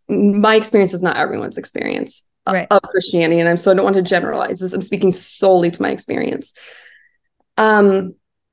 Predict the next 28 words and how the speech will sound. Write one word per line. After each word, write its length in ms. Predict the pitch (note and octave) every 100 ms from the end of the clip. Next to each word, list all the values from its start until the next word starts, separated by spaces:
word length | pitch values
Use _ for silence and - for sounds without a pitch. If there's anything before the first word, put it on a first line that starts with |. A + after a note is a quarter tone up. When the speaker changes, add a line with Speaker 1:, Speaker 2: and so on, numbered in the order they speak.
| _ - - _ - -
Speaker 1:
throughout 420 | - C4 B3+ D4+
my 160 | A#3+ A#3+
Christian 380 | A#3 A#3 A3 G#3+
experience, 960 | G#3 - G3 F#3+ F#3+ F#3+ F#3+ - - -
there 300 | F3 G#3+ A3
was 160 | A3+
always 440 | - G#3 G#3 G3+ -
teaching 580 | - C#4 C4+ A3 G3+
on, 380 | F#3+ G3 F#3+ F#3
like, 300 | F#3 F#3 F#3 -
the 160 | F#3+
signs 640 | F#3+ - A3+ A3 C#4 D4+ D4
that 180 | C#4 -
someone 380 | B3 A#3+ A3+
is 180 | G#3 G3
slipping 320 | - G3+ G3
away. 340 | F#3 - - - - -
So 360 | - - B3+ A3
you'll, 380 | G3+ C4 F4+ -
you'll 220 | B3+ F#4
be 220 | B3 E4
in 120 | A3+
a 60 | G#3+
sermon 420 | G#3+ C4+ C4 G#3+
and 100 | F#3+
say, 220 | F#3 G#3
you 140 | G#3 A#3+
know 280 | B3+ A#3+